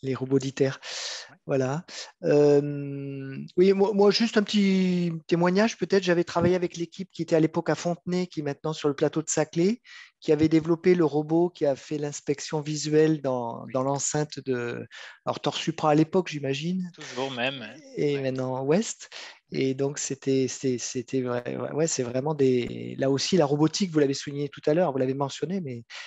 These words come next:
Speaker 1: c'est un, une partie très importante, puisque quand on peut pas rentrer ou plus rentrer,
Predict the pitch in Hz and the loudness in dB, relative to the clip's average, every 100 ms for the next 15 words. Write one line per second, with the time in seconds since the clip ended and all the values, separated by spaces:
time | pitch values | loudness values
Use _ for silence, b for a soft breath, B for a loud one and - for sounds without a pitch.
0 | B B - - 131 127 123 131 139 139 | B B -6 -2 -2 -2 -4 -6 -6 -4
1 | 139 - 165 - 147 143 143 - 175 202 | -4 -6 -4 0 0 2 0 -2 0 -2
2 | - 139 - 139 131 123 117 - 139 151 | -2 -10 -2 2 2 0 -6 -8 -4 -2
3 | 135 147 156 143 143 - 165 185 160 175 | 0 2 2 2 0 0 0 0 0 0
4 | 170 147 143 - 175 | 2 2 -4 -4 -4